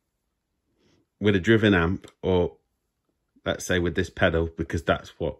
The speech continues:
this amp, uh, sorry, that's what this pedal is.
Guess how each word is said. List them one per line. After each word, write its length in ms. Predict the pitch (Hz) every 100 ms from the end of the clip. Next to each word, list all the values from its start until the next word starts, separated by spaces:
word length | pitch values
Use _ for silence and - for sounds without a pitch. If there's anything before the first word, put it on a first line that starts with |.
| -
this 220 | 85 -
amp, 300 | 80 76 - _ -
uh, 200 | 90 80 - _ _ _ _ _ _ -
sorry, 320 | - 90 80
that's 340 | 78 92 82 -
what 240 | 80 -
this 180 | - 90
pedal 380 | - 92 87 87
is. 240 | 98 110